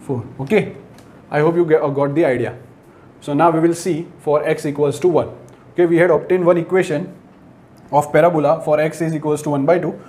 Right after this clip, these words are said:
Now we will see for x equals to one. Okay, now when x is equals to one, when x equals to one, okay, so what will be u? When x equals to one, u will be one minus Y square.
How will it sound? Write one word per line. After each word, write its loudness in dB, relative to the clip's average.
Now -2
we -2
will -2
see -4
for 4
x 2
equals -4
to -2
one. -6
Okay, -6
now 0
when 2
x -4
is -2
equals -2
to -2
one, 0
when 0
x 0
equals 0
to -2
one, -4
okay, -4
so -4
what 4
will 0
be -2
u? -4
When -2
x 0
equals 2
to -2
one, 2
u 2
will 0
be -2
one 2
minus 0
Y -2
square. -10